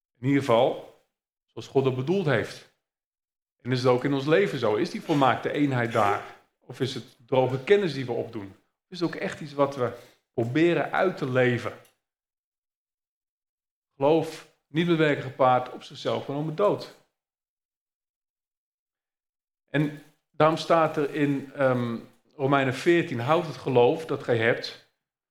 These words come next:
bij uzelf voor het aanzicht van God." Je kunt niet, je kunt niet leunen op het geloof van een ander. U kunt niet leunen op mijn geloof. Ik kan niet leunen op uw geloof. Je moet je eigen persoonlijke overtuigingen daarin gaan ontdekken.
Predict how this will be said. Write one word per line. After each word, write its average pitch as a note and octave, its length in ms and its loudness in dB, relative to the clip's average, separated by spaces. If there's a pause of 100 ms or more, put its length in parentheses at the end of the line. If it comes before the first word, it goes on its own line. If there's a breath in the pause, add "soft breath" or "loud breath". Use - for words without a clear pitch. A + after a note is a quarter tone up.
(420)
bij D3+ 240 4
uzelf C#3 440 0
voor - 340 -2
het D3 100 2
aanzicht D#3 420 -2
van B2+ 140 -14
God." - 460 -6 (400)
Je B2 100 -8
kunt D3 260 -2
niet, G3 420 0 (480)
je A#2+ 120 -20
kunt C3+ 160 -4
niet E3+ 300 -2
leunen D#3+ 380 4
op A#2 120 -4
het A#2 100 -8
geloof D#3 320 2
van C3+ 120 2
een A#2+ 120 -2
ander. C#3 480 -4 (260)
U D#3 100 -2
kunt C#3 220 0
niet F#3 200 0
leunen E3 380 4
op B2+ 120 -4
mijn C#3 240 0
geloof. C#3 460 -2
Ik D#3 120 -8
kan D3+ 140 2
niet F#3 200 -2
leunen D#3 320 4
op A#2 140 -2
uw G3 180 -8
geloof. C#3 560 -4 (280)
Je C3 140 -4
moet G3+ 280 0
je D3+ 80 -2
eigen F3 440 0
persoonlijke D#3 420 -2
overtuigingen C#3+ 720 0
daarin B2+ 280 0
gaan A#2+ 200 -2
ontdekken. B2 460 0